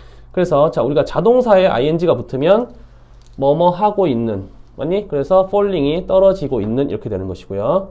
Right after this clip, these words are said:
어, 그다음에 자동사, 요 놈의 피피형은 과거 분사니까 완료의 의미고 뭐뭐 된 해서 떨어지게 된, 뭐 떨어진 이렇게 해석하면 되는 것이죠.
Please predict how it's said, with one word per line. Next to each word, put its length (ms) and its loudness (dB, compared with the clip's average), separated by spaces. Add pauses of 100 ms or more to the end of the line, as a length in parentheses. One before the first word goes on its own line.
(160)
어, 180 -10 (260)
그다음에 280 -2
자동사, 600 0
요 80 -2
놈의 240 -2
피피형은 640 -2 (380)
과거 220 -2
분사니까 600 -4
완료의 420 -2
의미고 340 -4
뭐뭐 280 -2
된 220 -6
해서 360 -4 (160)
떨어지게 520 -2
된, 280 -2
뭐 160 -6
떨어진 440 -4
이렇게 380 -6
해석하면 400 -6
되는 180 -10
것이죠. 360 -14